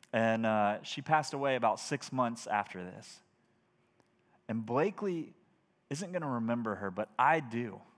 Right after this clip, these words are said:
You know, I remember the experiences that I had with her, the things that we talked about. We've got a family Bible from her that she had from even generations before her,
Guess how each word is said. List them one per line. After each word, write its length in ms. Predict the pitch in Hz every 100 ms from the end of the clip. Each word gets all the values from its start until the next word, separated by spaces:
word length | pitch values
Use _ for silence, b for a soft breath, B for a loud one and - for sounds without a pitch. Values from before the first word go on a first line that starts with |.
| _ _ _ _ _ _ _ _ _ _ _
You 80 | 120
know, 60 | 143
I 80 |
remember 420 | 156 156 156 160 147
the 120 | 135
experiences 680 | - - 160 160 - 160 143
that 140 | 139
I 80 | 135
had 240 | 143 139
with 140 | 143 143
her, 120 | 139
the 140 | 123
things 300 | 127 147 143
that 120 | 139
we 140 | 123 113
talked 400 | - 165 151 160
about. 520 | 147 147 143 - - b b b _
We've 160 | 139 143
got 280 | 151 151 -
a 80 |
family 460 | 120 - 147 147 139
Bible 360 | 135 143 147 151
from 200 | 151 139
her 240 | 151 156
that 180 | 127 117
she 300 | - 170 165
had 420 | 151 139 139 139
from 560 | - 131 120 120 120 -
even 280 | 135 147 139
generations 520 | 135 143 139 135 131
before 460 | 120 123 147 139 120
her, 460 | 147 160 127 120